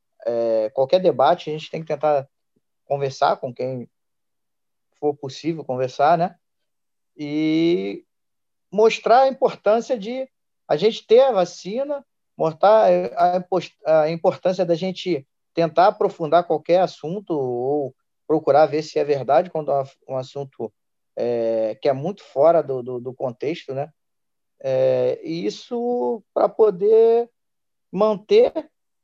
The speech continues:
o país dentro de um, de um, de uma condição mínima de sobrevivência, né? O que a gente tem visto é at-, atrapalha muito, prejudica muito. É, não é à toa que hoje, é,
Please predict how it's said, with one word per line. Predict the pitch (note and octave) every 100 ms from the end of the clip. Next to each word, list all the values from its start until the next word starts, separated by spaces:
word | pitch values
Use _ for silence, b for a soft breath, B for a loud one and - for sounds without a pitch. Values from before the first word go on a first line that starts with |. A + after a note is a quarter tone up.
| _ _ _ _
o | F3+
país | E3+ F#3 F3+ G#3+ F#3+
dentro | E3+ G#3+ A3 G#3+
de |
um, | G#3+ G#3+
de | G#3
um, | G3 G3+
de | G3
uma | G3+ G3+
condição | G#3+ G#3 F#3 - G3+ A#3+ _ _ _ _ -
mínima | D#3+ G#3+ B3 G#3 C#3 A#2+ _ _
de | C3
sobrevivência, | E3+ D#3 E3+ D#3 C3+ C3 B2 - _ _ _ _ _ _
né? | C#3 D#3+ E3
O | E3+ F#3+
que | -
a | G#3
gente | G#3 A3 -
tem | A3
visto | F#3+ A3 - D4
é | A#3+ A3+ A3 G#3+
at-, | G3 G3
atrapalha | F#3+ F#3 G#3 G#3+ A3+
muito, | A3 C4+ - A#2+ - _
prejudica | B2+ C#3 C#3 E3+ G3
muito. | F#3+ G#3 - _ _ _ -
É, | C3 C3+ C3
não | C#3
é | D3
à |
toa | D3 E3 F#3
que | - G#3+ A3 G3+ _ _ _ _ -
hoje, | D3+ E3 D#3+ G3 F#3+ F3 C3+ A2+ A#2+ _ -
é, | -